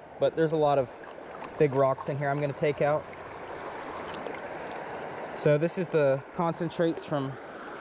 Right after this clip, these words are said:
two buckets. So we'll see what we can get. I'm gonna start, uh, panning it down. Black sands wise, I'm dealing with a lot. I've been, uh,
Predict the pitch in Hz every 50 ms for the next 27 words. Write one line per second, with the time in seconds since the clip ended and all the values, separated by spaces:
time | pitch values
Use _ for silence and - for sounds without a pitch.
0 | - - - - - 190 180 151 165 160 - - 160 147 - - - - - -
1 | - - - - - - - - - - - - - - - - - - - -
2 | - - - - - 139 135 131 135 151 160 - - 175 165 165 156 139 151 147
3 | - 143 131 117 143 147 139 - - 123 139 139 131 - - 151 139 131 - -
4 | - - - - 120 120 120 117 123 127 - - - - - - 147 139 135 127
5 | 123 107 - 120 123 117 113 110 107 113 - - - - - - _ _ _ -
6 | - - - - - - - - - - - - - - - - - - - 131
7 | 135 156 175 202 175 - - - 185 180 180 175 160 131 131 131 131 131 131 131
8 | 131 131 127 139 135 139 151 151 175 170 165 156 151 143 - - 139 131 147 123
9 | 123 120 123 - - - - - - - - - - - - - - - - -
10 | - - - - - - - - - - - - - - - - - - - -
11 | - - - 147 156 160 160 165 180 175 170 165 160 151 139 135 135